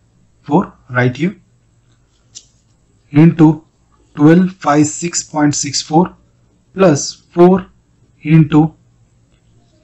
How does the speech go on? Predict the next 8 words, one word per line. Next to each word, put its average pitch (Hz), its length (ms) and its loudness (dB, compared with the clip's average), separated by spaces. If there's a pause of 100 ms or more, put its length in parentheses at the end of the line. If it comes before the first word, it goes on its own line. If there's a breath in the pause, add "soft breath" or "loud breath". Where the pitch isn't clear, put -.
(160)
eight 170 420 4
eight 156 300 4 (140)
seven 151 420 0
four 151 440 -2 (200)
three 160 200 -6
point 147 440 -2
three 139 180 -10
six - 560 -14